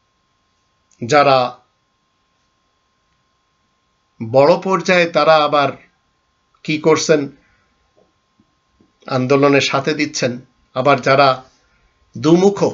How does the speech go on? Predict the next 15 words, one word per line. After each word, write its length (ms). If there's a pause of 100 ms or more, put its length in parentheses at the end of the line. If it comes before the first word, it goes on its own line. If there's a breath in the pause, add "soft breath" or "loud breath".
(400)
নুরুল 360
হক 180
নুরুর 320
মতো 260
যারা, 280 (1000)
তাদের 340
কথাতে 440
আবার 300 (1400)
কিছু 220
কিছু 260
মানুষ 400 (2250)
চিন্তা 360
করছে 400 (420)
যে 180 (200)
এ 40